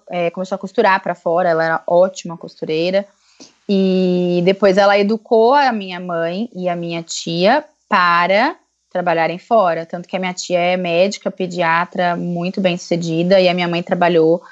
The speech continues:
é, bastante tempo. Ela fez administração de empresas, né, há trinta e cinco anos atrás. É,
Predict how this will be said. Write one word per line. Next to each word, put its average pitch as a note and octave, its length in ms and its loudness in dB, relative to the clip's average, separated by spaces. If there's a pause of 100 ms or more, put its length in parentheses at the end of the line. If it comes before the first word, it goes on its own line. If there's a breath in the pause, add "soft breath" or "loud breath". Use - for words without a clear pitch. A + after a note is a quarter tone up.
(280 loud breath)
é, F3 160 2
bastante F3 480 -2
tempo. F3+ 480 -2
Ela D#3+ 160 0
fez E3 540 -4
administração E3+ 640 -4
de E3+ 100 -4
empresas, F3 500 2
né, E3+ 260 -4
há E3 220 -2 (460)
trinta E3+ 320 -2
e E3+ 80 -2
cinco E3+ 280 -6
anos E3 200 -2
atrás. E3 520 -2 (520 soft breath)
É, E3+ 920 2